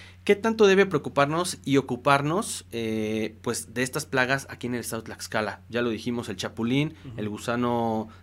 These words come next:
Speaker 1: defoliador y el gusano soldado.
Speaker 2: Sí, este, como, eh, te comentaba Aarón, eh, o bueno, tú lo comentaste al, al principio, eh, el cultivo de maíz es un, bueno, en el estado es uno de los más importantes.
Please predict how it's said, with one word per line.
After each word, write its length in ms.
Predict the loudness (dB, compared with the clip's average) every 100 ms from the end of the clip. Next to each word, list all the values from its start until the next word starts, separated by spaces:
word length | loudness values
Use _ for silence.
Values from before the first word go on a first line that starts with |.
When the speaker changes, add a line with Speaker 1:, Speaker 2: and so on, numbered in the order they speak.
| -4
Speaker 1:
defoliador 720 | -2 0 0 2 4 2 0
y 80 | -4
el 80 | -4
gusano 320 | -6 -6 -6
soldado. 340 | -6 -8 -10 -14 -12
Speaker 2:
Sí, 320 | 0 4 6
este, 300 | 6 2 0
como, 500 | 2 4 4 4 0 -6
eh, 300 | -2 0 0 -2
te 60 |
comentaba 400 | -4 -4 -2 2
Aarón, 300 | 4 4 0 -6
eh, 340 | -4 -4 -2 -2
o 40 |
bueno, 200 | 0 -2 -2
tú 80 | -4
lo 120 | -2
comentaste 460 | -4 -4 -6 -4 -6
al, 100 | -6 -10
al 100 | -8
principio, 500 | -6 -4 -4 -4 -8 -8 -18 -20 -20 -20 -16 -4
eh, 220 | 0 2
el 140 | 2 0
cultivo 340 | -4 2 4
de 60 | 6
maíz 360 | 4 2 0
es 200 | -4 -4
un, 400 | 0 2 2 -2 -6 -14 -4
bueno, 260 | 0 2 2
en 120 | -2
el 100 | -4
estado 400 | 0 0 2 0
es 320 | -2 -6 -14 -18 -12 -4
uno 160 | 0
de 60 | 2
los 160 | 2
más 160 | -2 -4
importantes. 760 | -6 -8 -4 -4 -4 -10 -14